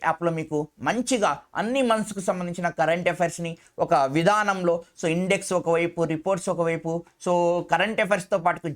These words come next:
స్టాండర్డ్ జీకే కూడా మీ అందరికి చెప్పున్నాం. ఒకవేళ ఇంట్రెస్ట్ ఉన్నట్లయితే మన యాప్ డౌన్లోడ్ చేసుకొని అక్కడ మీకు ఉంటుంది, మీరు చూసుకోవచ్చు.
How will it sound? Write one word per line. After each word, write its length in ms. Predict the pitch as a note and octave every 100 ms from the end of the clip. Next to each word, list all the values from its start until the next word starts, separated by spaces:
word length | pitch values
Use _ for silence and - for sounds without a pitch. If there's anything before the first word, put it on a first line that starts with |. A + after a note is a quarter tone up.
| -
స్టాండర్డ్ 440 | - F3 F#3 F#3 D3+
జీకే 240 | E3+ E3+ D#3
కూడా 160 | E3 D3+ - - D3
మీ 80 |
అందరికి 340 | D3+ D#3+ F3+ F3+
చెప్పున్నాం. 320 | E3+ F3 G#3 - -
ఒకవేళ 240 | D3+ D#3 E3+ D#3+
ఇంట్రెస్ట్ 340 | E3+ G3 -
ఉన్నట్లయితే 380 | E3+ E3 E3 D#3
మన 160 | D#3 D3
యాప్ 240 | D3+ D#3+ D3+
డౌన్లోడ్ 300 | D#3 D#3+ E3 D#3+
చేసుకొని 300 | - D#3+ C#3 - -
అక్కడ 220 | D3 E3+ D#3
మీకు 240 | D3 D3
ఉంటుంది, 360 | D3+ D#3 F3+ A#3+ - - C#3+
మీరు 120 | -
చూసుకోవచ్చు. 460 | C#3 - G#2+ G#2+ -